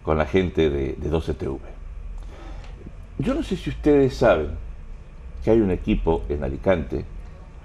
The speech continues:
un equipo femenino, que se acaba de coronar campeón de la segunda división, segunda división del fútbol femenino español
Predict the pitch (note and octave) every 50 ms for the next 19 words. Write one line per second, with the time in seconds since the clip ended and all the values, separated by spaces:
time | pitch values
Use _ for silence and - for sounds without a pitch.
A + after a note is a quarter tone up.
0 | - - - E2+ D#2+ D2+ D2 - - G2+ - A2 F#2 - D#2+ D2+ D2+ D#2 F2 F#2
1 | E2+ D2 C2+ C2 - - - - - - - - - - - - - - - -
2 | - - - - F#2 - G#2+ G2+ - C#3+ D3 D#3 D3 C3+ A#2+ - - G2+ F#2+ F#2
3 | F#2 F#2+ A2+ A#2+ B2+ - - - - G#2+ G2 F2+ F2+ F2 E2 - A2+ A#2+ B2 B2+
4 | C3 D3+ D#3 - - - - - - - - - - F2 E2+ G#2+ G#2 G#2+ G2+ G2+
5 | - - - - B2 A#2+ A#2 C#3 E3 G3 G3 F#3+ F#3 F3 F3 E3 C3 G#2+ F#2+ F#2+
6 | F#2 - - G#2+ D#2+ - - - - - - - - - - - - G2 A#2 D3+
7 | D#3+ A#2+ F2 - - - - - - - - - C#2+ D#2+ D#2+ D#2 - - A2 A2
8 | A#2 B2+ - - - - - - - - - - - - - - - - D#2+ F2
9 | D#2+ - - - B2+ C3+ B2+ A#2 A#2+ A#2 - - - - F#2 E2+ E2+ E2 E2+ F#2+
10 | G#2+ A2 G#2+ G#2+ - - - E2+ - - - D#2 E2+ F#2 G2+ A2 B2 C#3